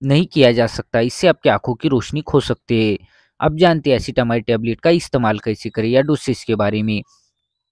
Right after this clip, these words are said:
इसे साबुत निगले, इसे ना ही चबाइए, ना ही कुचले और ना ही तोड़े। Acetamide अढ़ाई सौ एमजी टैबलेट को आप खाने के साथ या भूखे पेट भी ले सकते हैं, लेकिन बेहतर यही होगा कि इसे एक फिक्स टाइम पर ही लिया जाना चाहिए, क्योंकि इससे आप आपकी दवाई लेना नहीं भूलेंगे।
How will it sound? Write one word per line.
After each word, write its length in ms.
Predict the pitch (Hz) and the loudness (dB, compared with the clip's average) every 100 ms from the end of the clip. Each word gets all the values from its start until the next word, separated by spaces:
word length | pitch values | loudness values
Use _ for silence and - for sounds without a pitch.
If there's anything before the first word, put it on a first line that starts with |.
| _ | _
इसे 240 | 139 135 180 | -6 0 4
साबुत 280 | 156 123 120 | 4 4 2
निगले, 340 | 117 110 107 - - _ | 0 2 0 -2 -20 _
इसे 240 | 143 - 170 | -2 2 4
ना 100 | 131 | 4
ही 120 | 123 | 2
चबाइए, 400 | 127 113 117 117 | 2 2 2 2
ना 100 | 107 | -2
ही 140 | 120 | -4
कुचले 340 | 123 - 113 113 | -6 -8 -2 0
और 180 | 113 | 0
ना 100 | 117 | -2
ही 140 | 110 113 - | -2 -4 -2
तोड़े। 260 | 107 110 - | -2 -2 -4
Acetamide 460 | 120 - 160 156 143 | -8 2 2 4 2
अढ़ाई 140 | 117 | 0
सौ 180 | 110 113 | -2 -4
एमजी 200 | 113 113 | -4 -2
टैबलेट 380 | 113 110 120 - | 0 0 -2 2
को 100 | 131 | 6
आप 180 | 127 - _ _ _ | 6 2 _ _ _
खाने 240 | - 135 131 | -2 -2 -2
के 120 | 131 | -4
साथ 200 | - 139 - | 0 0 2
या 80 | 127 | 0
भूखे 300 | 117 117 120 | 0 -2 -2
पेट 200 | 117 113 | -2 -2
भी 120 | 143 | 0
ले 160 | 165 143 | 2 2
सकते 320 | - 117 - | 0 -6 -4
हैं, 60 | 107 | -4
लेकिन 320 | 123 - 175 | -2 -2 0
बेहतर 300 | 139 - 127 | 0 2 -2
यही 180 | 117 117 | 0 0
होगा 300 | 113 135 170 165 _ _ _ | 0 4 4 4 _ _ _
कि 60 | 151 | -6
इसे 160 | 131 127 | -2 -4
एक 60 | - | 0
फिक्स 180 | 147 143 - | -4 0 0
टाइम 200 | 120 117 | 0 0
पर 180 | 120 | -2
ही 140 | 110 180 | 0 2
लिया 260 | 160 131 | 4 4
जाना 280 | 113 113 110 | 4 0 -2
चाहिए, 320 | - 113 117 110 | -2 -2 -2 -2
क्योंकि 340 | 175 165 185 | -4 -4 -6
इससे 200 | 156 135 | -4 -2
आप 120 | 117 | 0
आपकी 240 | 113 - 147 | -2 -2 4
दवाई 260 | 123 117 | 6 6
लेना 240 | 110 117 139 | 2 0 2
नहीं 200 | 135 120 | 2 4
भूलेंगे। 500 | 113 113 117 113 | 4 6 6 6